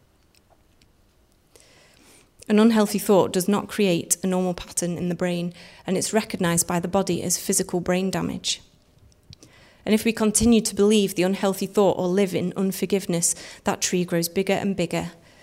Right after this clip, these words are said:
and it can't be healed while we're still feeding it, and that is us choosing death and curses.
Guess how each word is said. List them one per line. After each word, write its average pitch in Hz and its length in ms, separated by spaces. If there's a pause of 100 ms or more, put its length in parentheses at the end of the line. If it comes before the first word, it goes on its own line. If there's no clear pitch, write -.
(540)
and 190 100
it - 80
can't 226 300
be 208 80
healed 196 360
while 175 140
we're 180 80
still 185 260
feeding 185 440
it, - 220 (380)
and 185 140
that 202 100
is 190 140
us 180 160
choosing 202 500
death 175 380
and 180 160
curses. 185 720